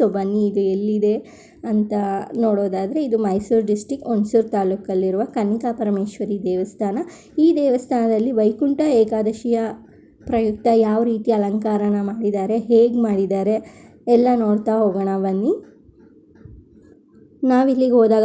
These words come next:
ಒಂದು ಫೋರ್ ತರ್ಟಿ ಆಗಿತ್ತು. So ಇಲ್ಲಿ ಲೈಟಿಂಗ್ಸ್ ಅರೇಂಜ್‌ಮೆಂಟ್ಸ್ ಎಲ್ಲ ಮಾಡಿದರು, ಮತ್ತು ಹೂವಿನ ಅಲಂಕಾರ ಎಲ್ಲ ತುಂಬ ಚೆನ್ನಾಗಿ ಮಾಡಿದರು. ಇದೆಲ್ಲ ಪ್ಲಾಸ್ಟಿಕ್ ಹೂಗಳು, ಮತ್ತು ಇದು ರಿಯಲ್ಲು, ಇದು ಪ್ಲಾಸ್ಟಿಕ್ ರೋಸ್ ಬಂದು,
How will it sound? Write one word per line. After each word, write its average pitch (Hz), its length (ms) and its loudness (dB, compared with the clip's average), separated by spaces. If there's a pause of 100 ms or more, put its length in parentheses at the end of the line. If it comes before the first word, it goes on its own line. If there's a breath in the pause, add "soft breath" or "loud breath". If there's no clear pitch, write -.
ಒಂದು 220 120 0
ಫೋರ್ 220 320 4
ತರ್ಟಿ 214 340 2
ಆಗಿತ್ತು. 202 380 -2
So 247 340 4
ಇಲ್ಲಿ 214 180 4
ಲೈಟಿಂಗ್ಸ್ 214 540 2
ಅರೇಂಜ್‌ಮೆಂಟ್ಸ್ 202 600 0
ಎಲ್ಲ 196 180 0
ಮಾಡಿದರು, 190 400 -2
ಮತ್ತು 214 580 2
ಹೂವಿನ 208 320 6
ಅಲಂಕಾರ 196 520 -2
ಎಲ್ಲ 190 240 -2
ತುಂಬ 202 240 0
ಚೆನ್ನಾಗಿ 190 300 -4
ಮಾಡಿದರು. 185 360 -4 (320 loud breath)
ಇದೆಲ್ಲ 269 360 4
ಪ್ಲಾಸ್ಟಿಕ್ 214 600 0
ಹೂಗಳು, 220 640 2 (260 loud breath)
ಮತ್ತು 226 420 2
ಇದು 330 440 2
ರಿಯಲ್ಲು, 214 800 2 (400)
ಇದು 247 300 2
ಪ್ಲಾಸ್ಟಿಕ್ 208 640 0
ರೋಸ್ 208 360 2
ಬಂದು, 190 380 0